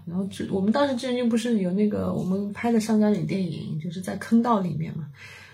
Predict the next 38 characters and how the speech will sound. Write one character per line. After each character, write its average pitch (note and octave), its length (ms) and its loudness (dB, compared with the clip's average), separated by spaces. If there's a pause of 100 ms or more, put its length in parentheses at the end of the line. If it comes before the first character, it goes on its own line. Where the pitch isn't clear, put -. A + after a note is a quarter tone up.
是 - 200 2 (500)
断 A3+ 240 8
水， - 500 -4 (220)
最 - 260 6 (220)
其 C#4+ 160 0
实 D#4+ 120 4
缺 F#4 260 4
粮 G#3 240 6
还 G#3+ 140 8
不 G#3 120 2
是 G#3+ 120 4
主 - 180 -2
要 E3+ 160 0
的， F3+ 60 -2
因 A3+ 80 4
为 B3 100 0
好 F3+ 160 -2
像 A3 240 4
当 B3 160 -2
时 A3 140 2
已 F#3 80 4
经 A3+ 180 2
有 A#3 140 2
压 G#3 160 2
缩 A3 160 2
饼 F#3+ 180 0
干 F#3+ 200 -2
之 G3+ 140 -6
类 - 140 -4
的， - 140 -2
但 A3 120 4
是 G#3+ 120 0
断 A#3 320 4
水 G3+ 300 2
是 G#3+ 160 0
最 G#3 200 4
严 E3 200 -2
重 F3+ 140 0